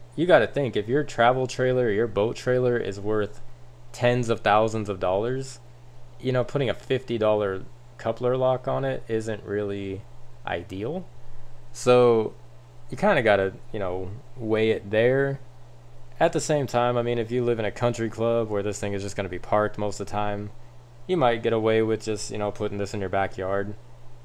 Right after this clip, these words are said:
as it's a lower risk. But if you live on a normal, you know, on a busy street, or you don't have a fenced yard, and you're going to rely on this to protect your truck, your hitch, and your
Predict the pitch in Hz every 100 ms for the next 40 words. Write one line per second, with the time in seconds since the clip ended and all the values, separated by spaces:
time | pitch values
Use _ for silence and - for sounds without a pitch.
0 | - - 110 107 101 98 104 104 98 95
1 | 104 107 - - - 113 110 101 123 165
2 | 156 151 123 98 98 110 113 110 101 -
3 | 101 92 90 98 92 107 107 98 - 110
4 | 113 120 120 - - - 104 98 95 92
5 | 101 107 120 117 117 104 98 113 110 -
6 | 107 110 113 113 110 - - - - -
7 | - 104 104 113 110 104 95 95 95 101
8 | 98 90 104 - - 98 - 101 98 -
9 | 92 87 87 - - - 110 107 104 -
10 | - 107 85 85 90 - - - - -
11 | - 113 - 101 92 87